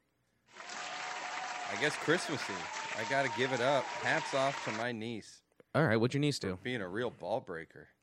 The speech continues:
Speaker 2: <laughs> Was she just giving it to people at the party?
Speaker 1: Yeah, no, it wasn't even a party. I just saw her, like, the day after Christmas. I did a little gift exchange. I gave her her present, got her some Heelys. Um, she's only, like, three years old, I think.
Speaker 2: <laughs> And she's busting balls?
Speaker 1: <laughs>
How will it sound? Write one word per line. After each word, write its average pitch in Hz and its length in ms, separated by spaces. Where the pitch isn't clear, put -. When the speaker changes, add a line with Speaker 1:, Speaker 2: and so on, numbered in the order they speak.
Speaker 2:
<laughs> - 60
Was 175 200
she 175 100
just 165 220
giving 156 180
it 185 140
to - 80
people 208 260
at 156 100
the 139 280
party? 165 360
Speaker 1:
Yeah, 370 380
no, 311 180
it 285 40
wasn't 302 180
even 294 140
a - 40
party. 226 360
I 170 80
just 190 160
saw 185 100
her, 196 100
like, 175 160
the 143 100
day 139 260
after 147 240
Christmas. 139 500
I 123 60
did 117 160
a - 20
little 120 140
gift 113 240
exchange. 110 480
I 101 60
gave 101 140
her 92 100
her 95 120
present, 98 540
got 98 140
her 90 60
some 85 160
Heelys. 95 640
Um, 76 460
she's - 160
only, 311 180
like, 123 220
three 123 260
years 135 300
old, 127 240
I 160 80
think. 156 360
Speaker 2:
<laughs> - 80
And - 100
she's 180 180
busting 160 340
balls? 147 400
Speaker 1:
<laughs> - 40